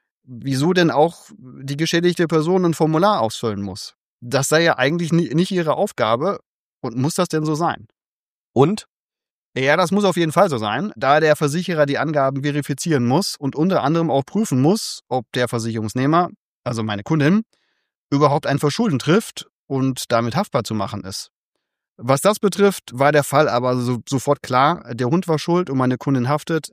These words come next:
Speaker 1: ergo der Versicherer dürfte in der Leistungspflicht sein.
Speaker 2: Also, Fall erledigt, alle zufrieden und gut ist.
Speaker 1: Ja, nicht ganz. Dann würde ich den Fall hier ja auch nicht vorstellen. Die geschädigte Person gab in dem Formular an,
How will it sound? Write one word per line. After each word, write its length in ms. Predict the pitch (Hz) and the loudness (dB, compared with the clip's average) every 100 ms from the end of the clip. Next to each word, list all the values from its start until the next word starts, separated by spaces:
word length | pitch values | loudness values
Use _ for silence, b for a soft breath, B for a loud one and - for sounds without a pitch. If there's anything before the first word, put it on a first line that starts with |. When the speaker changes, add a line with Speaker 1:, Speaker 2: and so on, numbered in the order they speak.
| _ | _
Speaker 1:
ergo 460 | 127 131 139 143 - | -2 0 2 2 0
der 320 | 120 127 110 | 0 0 0
Versicherer 600 | 117 113 127 143 120 123 | -2 -4 -2 -2 2 2
dürfte 340 | 113 123 - 117 | 2 -2 -4 -4
in 80 | |
der 80 | 120 | -2
Leistungspflicht 580 | 98 98 98 - - - | -2 -4 -8 -12 -14 -14
sein. 300 | - 64 - - _ _ _ _ _ - | -16 -16 -20 -20 _ _ _ _ _ 0
Speaker 2:
Also, 320 | 95 76 - - | 0 0 -4 -6
Fall 220 | - 107 | 0 2
erledigt, 480 | 107 135 143 123 - | 4 4 2 -2 -2
alle 220 | 101 104 | 0 0
zufrieden 500 | - - 135 131 131 | -4 -4 -2 0 0
und 160 | 113 | 0
gut 160 | 98 113 | 2 0
ist. 300 | 73 - - _ _ _ _ _ _ _ - | -2 -6 -14 _ _ _ _ _ _ _ -2
Speaker 1:
Ja, 160 | 135 220 | 2 2
nicht 140 | 262 | 4
ganz. 420 | 277 - - - _ _ - | 2 2 -6 -10 _ _ -4
Dann 380 | 147 180 185 | -2 -2 -2
würde 180 | 156 180 | 0 0
ich 80 | 196 | 2
den 160 | 190 170 | 0 0
Fall 200 | 175 180 | 2 2
hier 200 | 175 170 | 2 2
ja 100 | 165 | 2
auch 80 | |
nicht 140 | 170 143 | 0 0
vorstellen. 400 | 147 - - - - _ _ _ _ _ | -4 -4 -8 -12 -16 _ _ _ _ _
Die 60 | 139 | -4
geschädigte 540 | 147 - 202 254 226 | -2 0 0 0 -2
Person 500 | 202 180 160 202 240 | 0 0 2 2 2
gab 320 | 165 190 214 - | 4 4 2 -2
in 140 | 170 | -2
dem 160 | 170 170 | 0 0
Formular 520 | 160 151 143 131 98 | -2 0 0 0 -2
an, 340 | 123 208 294 | -2 -2 -4